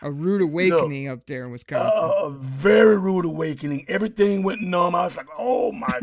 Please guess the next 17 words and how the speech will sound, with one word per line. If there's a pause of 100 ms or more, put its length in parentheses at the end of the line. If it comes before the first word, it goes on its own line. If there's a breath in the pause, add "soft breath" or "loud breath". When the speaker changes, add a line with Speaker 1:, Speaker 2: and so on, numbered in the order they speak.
(100)
Speaker 1:
<laughs>
Speaker 2:
God." (800 loud breath)
I
thought (500 soft breath)
I
had,
you
know,
jumped
in
a,
a,
a,
a (280)
pool
full
of,